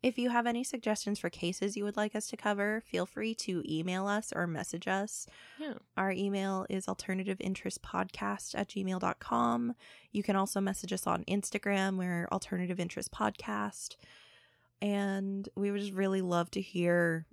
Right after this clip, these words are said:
Speaker 1: if you guys have any ideas.
Speaker 2: Yeah,
Speaker 1: So
Speaker 2: definitely. Or just ideas in, in general, 'cause we are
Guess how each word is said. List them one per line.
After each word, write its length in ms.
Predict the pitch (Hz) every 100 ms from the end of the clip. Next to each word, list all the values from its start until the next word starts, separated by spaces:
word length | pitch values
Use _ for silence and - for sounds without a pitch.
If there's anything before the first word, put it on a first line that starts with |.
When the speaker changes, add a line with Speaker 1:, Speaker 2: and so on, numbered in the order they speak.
| -
Speaker 1:
if 160 | 190
you 80 | 180
guys 200 | 170 165
have 120 | 170
any 180 | 170 165
ideas. 600 | 160 180 165 165 - - _ -
Speaker 2:
Yeah, 80 | 226
Speaker 1:
So 220 | 196 190 - -
Speaker 2:
definitely. 540 | 208 226 190 190 185 _ _
Or 180 | 208 196
just 320 | 202 202 - - _ _
ideas 260 | 208 233 226
in, 240 | 185 175 170 _ _ _
in 100 | 202
general, 380 | 185 190 185 170 -
'cause 160 | -
we 100 | 190
are 300 | 196 175 180